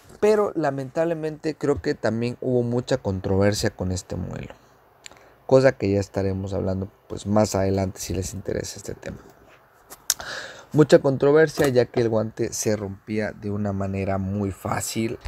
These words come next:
era un modelo muy delicado y, pues, la gente empezó a dejar de adquirirlo. Aparte de que era muy caro el guante,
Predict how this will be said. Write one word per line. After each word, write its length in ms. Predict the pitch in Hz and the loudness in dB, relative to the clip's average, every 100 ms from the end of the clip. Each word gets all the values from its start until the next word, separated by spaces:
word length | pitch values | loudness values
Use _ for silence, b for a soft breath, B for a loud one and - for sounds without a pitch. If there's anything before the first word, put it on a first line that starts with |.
| - | -6
era 160 | 101 | -2
un 120 | 104 101 | -2 -2
modelo 300 | 92 92 92 | -2 -2 -2
muy 240 | 95 98 | -2 -2
delicado 720 | 92 90 - 101 107 113 - - _ | -2 -4 -2 0 2 0 -4 -14 _
y, 100 | - | -8
pues, 300 | 101 - 104 | -6 -4 -4
la 100 | 98 | -2
gente 440 | 95 - 104 104 107 | -2 -2 -2 0 -2
empezó 580 | 101 - 95 - 95 - | -4 -8 -10 -6 -6 -6
a 120 | - 107 | 0 0
dejar 300 | 104 110 101 | 2 2 0
de 60 | |
adquirirlo. 460 | 95 - 98 98 95 | 0 -2 0 2 0
Aparte 460 | - 156 156 175 156 | 6 6 6 2 -4
de 120 | 139 | -4
que 160 | - | -4
era 160 | 127 127 | -4 -4
muy 360 | 113 120 131 110 | -6 -6 -6 -6
caro 280 | - 107 | -6 -6
el 80 | 104 | -4
guante, 540 | 104 104 104 120 131 | -2 -2 -2 -6 -8